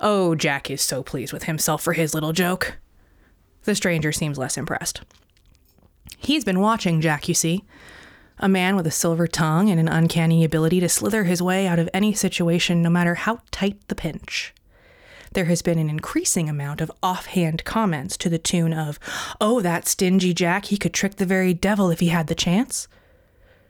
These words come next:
The devil doesn't like competition, turns out. "Well,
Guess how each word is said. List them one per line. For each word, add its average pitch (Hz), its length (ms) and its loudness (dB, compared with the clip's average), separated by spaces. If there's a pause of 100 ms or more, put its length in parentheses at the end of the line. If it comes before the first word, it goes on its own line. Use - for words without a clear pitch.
(160)
The 262 100 0
devil 269 300 0
doesn't 226 300 0
like 220 180 2
competition, 208 640 2
turns 156 280 2
out. - 220 -6 (1600)
"Well, 302 380 2